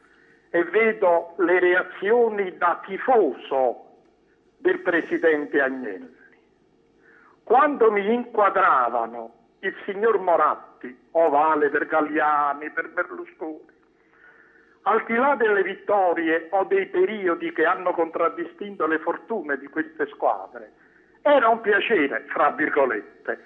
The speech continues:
vedere come la proprietà esprimeva fiducia, anzi stimolo, perché credeva innanzitutto ad un principio di tipo tifo, poi oltretutto anche ad un principio di tipo economico.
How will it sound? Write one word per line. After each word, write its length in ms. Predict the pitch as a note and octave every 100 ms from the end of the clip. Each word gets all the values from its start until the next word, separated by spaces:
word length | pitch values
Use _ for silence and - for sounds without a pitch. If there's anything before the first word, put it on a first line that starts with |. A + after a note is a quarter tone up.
| - _ _
vedere 680 | F#3+ B3+ F3 C3+ A#2 C#3+ -
come 320 | C4 G3+ E3
la 200 | F3 -
proprietà 680 | A3 A3 A3 G#3 G#3+ C3 A2+ -
esprimeva 880 | F#3+ - - G#3+ G#3+ F#3+ C#3+ D3+
fiducia, 720 | D#3 G#3 B3 G3 - A#2 F#2+ - - - -
anzi 460 | A#3+ F3+ - A#3 -
stimolo, 640 | - A#3 E3+ D3+ D#3 G3+ - - - -
perché 420 | A3 - G#3+ -
credeva 680 | G3+ A3+ A3 F3 C#3+ C#3 -
innanzitutto 1080 | E3 E3 D#3 - D3 D4 D#4 - - B2 - - -
ad 200 | E3 G3
un 140 | F#3+
principio 640 | G3 G3 - A3+ G3 F3+ F3+
di 200 | F3 F3
tipo 360 | F#3+ F3 E3
tifo, 500 | F3 E3+ A#2+ - F2+ - - -
poi 300 | F4+ D#4 G#3+ - -
oltretutto 680 | - F#3+ - B3 - - -
anche 220 | F#3+ G3+ F3
ad 100 | E3+
un 100 | F#3
principio 560 | A3 G3 C3+ D3 D3+
di 180 | C3+ C#3
tipo 260 | G3+ G3 E3
economico. 640 | D#3+ F3+ G3 G#2+ - -